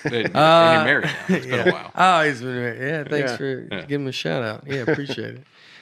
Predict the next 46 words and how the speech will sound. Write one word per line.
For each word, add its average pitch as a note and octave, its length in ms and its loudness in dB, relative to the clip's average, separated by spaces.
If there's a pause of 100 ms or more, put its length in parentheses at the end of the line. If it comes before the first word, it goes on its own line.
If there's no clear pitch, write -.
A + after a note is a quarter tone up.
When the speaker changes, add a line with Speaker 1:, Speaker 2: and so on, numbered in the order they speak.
(480)
Speaker 2:
Uh, A2+ 340 0
nobody C3 420 -2
got C3 60 0
invited B2+ 300 -2
to B2+ 80 -6
his A#2+ 120 -4
wedding. B2 360 -4 (380)
Speaker 3:
<laughs> F3 300 -2 (1400)
Speaker 2:
He A2+ 140 -4
had A#2 140 -2
a A2 160 -4
pre, C#3 320 -4
he C3 60 0
had B2+ 100 0
a A#2 60 -2
pre-covid D3+ 580 0
wedding C3 280 0
before D#3 260 0
covid. B2+ 460 0
Same C#3+ 320 2
Speaker 1:
<laughs> C3+ 40 -2
Speaker 2:
rules C3 400 0
<laughs> - 0 -
applied. C#3+ 500 0 (680)
Speaker 3:
You D3 280 0
wouldn't B2+ 120 2
have A2+ 100 -6
come G#2 220 -6
anyway. F#2+ 260 -10 (240)
Speaker 2:
Huh? C3+ 260 0
Speaker 3:
You - 140 -18
Speaker 2:
I E3 200 6
Speaker 3:
would E3+ 120 -2
not B2+ 140 -2
Speaker 2:
could, F3+ 120 6
Speaker 3:
have E3+ 100 6
Speaker 2:
I E3+ 80 8
Speaker 3:
come. - 40 -8
Speaker 2:
think F3+ 160 2
I D#3+ 80 4
could G#3 160 0
have G#3+ 100 -6
come. - 260 -10 (1600)
Speaker 3:
No. B2 160 -6
Speaker 2:
I - 20 -2
think B2+ 240 0